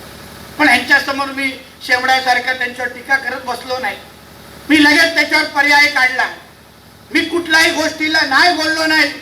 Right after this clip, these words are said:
माझ्या मतदारांना अगर पाहिजे असेल ना, माझ्याकडे असंख्य डिजिटल शाळेंचं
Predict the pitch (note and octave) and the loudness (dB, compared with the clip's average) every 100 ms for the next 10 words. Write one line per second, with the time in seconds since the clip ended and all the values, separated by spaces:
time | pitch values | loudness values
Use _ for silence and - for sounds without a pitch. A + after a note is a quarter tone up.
0 | - - - - - B3+ E4+ E4 D#4 D#4 | -18 -20 -20 -20 -4 2 4 4 2 -2
1 | D4+ E4 D#4 D#4+ D4+ D#4 - D4 D4+ E4 | 2 4 4 2 2 -2 0 0 2 -2
2 | D4+ D#4 D#4 F#4 D#4+ - - - F#3 A3 | -2 -2 0 2 0 -4 -18 -20 -4 0
3 | C4 C4 B3+ A#3 C4 C4 C4 B3 A#3+ B3+ | 0 2 2 2 2 -2 0 -2 -2 -6
4 | B3+ B3 A#3+ A3+ B3 B3 B3+ B3+ | -4 -4 0 0 0 -4 -2 0